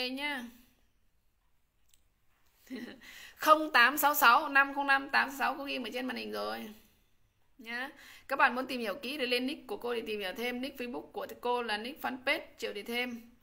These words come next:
thôn Quảng Cư, xã Tuân Chính, huyện Vĩnh Tường, tỉnh Vĩnh Phúc. Con, con nhấn nhiều lắm rồi à? <laughs> Nhấn nhiều nhưng mà chưa được xem đúng không? Tại vì ở trên này comment nó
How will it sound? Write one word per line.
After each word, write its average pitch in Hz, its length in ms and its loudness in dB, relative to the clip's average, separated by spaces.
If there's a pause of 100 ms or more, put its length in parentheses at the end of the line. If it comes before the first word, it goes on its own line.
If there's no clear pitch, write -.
thôn 240 160 -14
Quảng 196 160 -12
Cư, 233 160 -10
xã 233 100 -4
Tuân 240 180 -8
Chính, 240 160 -10
huyện 233 140 -10
Vĩnh 220 140 -10
Tường, 220 160 -8
tỉnh 190 100 -12
Vĩnh 196 120 -12
Phúc. - 300 -8 (1300)
Con, 254 320 -4
con 247 160 -6
nhấn 240 180 -4
nhiều 240 140 0
lắm 214 180 2
rồi 233 120 0
à? 190 140 0 (460)
<laughs> 269 60 -8 (2750)
Nhấn 233 400 -14
nhiều 233 180 -4
nhưng 220 180 -12
mà 202 200 -10
chưa 226 80 -6
được 208 180 -10
xem 220 320 -8
đúng 208 100 -12
không? 214 200 -14
Tại 190 120 -2
vì 190 120 -10
ở 180 120 -10
trên 214 160 -10
này 202 200 -10
comment 214 400 -12
nó 214 180 -16